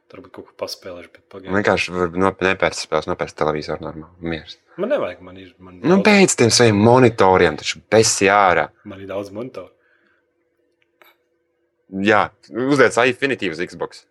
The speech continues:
Speaker 2: <laughs>
Speaker 1: Nē, zini, kas ir forši, kad ir tie monitori un A M D kartēm ir, ka tu vienkārši paņem to H D M I vadu,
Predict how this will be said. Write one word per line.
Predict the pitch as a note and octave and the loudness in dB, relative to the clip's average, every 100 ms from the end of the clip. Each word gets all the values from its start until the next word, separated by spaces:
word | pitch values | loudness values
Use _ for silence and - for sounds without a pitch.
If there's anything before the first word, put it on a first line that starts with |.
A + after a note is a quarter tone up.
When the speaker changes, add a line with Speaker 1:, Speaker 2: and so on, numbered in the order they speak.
| _ | _
Speaker 2:
<laughs> | G2 A2+ - G#2 G2 _ - - | -20 -20 -20 -20 -20 _ -16 0
Speaker 1:
Nē, | C#3+ | 2
zini, | B2 D#3 | 4 0
kas | - | -2
ir | - | 2
forši, | C#3 E3 G#3+ | 2 2 -2
kad | D#3 B2+ | -2 -2
ir | G#2 - - - _ | -4 -8 -20 -20 _
tie | - | -6
monitori | A2 C3 C3 G2+ G2+ | 0 0 0 -6 -8
un | G2+ | -6
A | A2 | -6
M | A2+ | -2
D | A2+ A2+ | -2 -2
kartēm | A2+ G#2 G#2+ G2 | -4 -2 -4 -4
ir, | F#2+ - _ _ _ _ _ - | -12 -18 _ _ _ _ _ -10
ka | |
tu | - A#2 | -4 0
vienkārši | C3+ C3+ A2 - | 2 2 0 2
paņem | D3 C#3+ B2 | 0 0 -4
to | G#2 | -6
H | - A#2 B2 | 0 2 2
D | A#2 | 0
M | |
I | A2+ | -2
vadu, | A#2 A#2+ | 0 0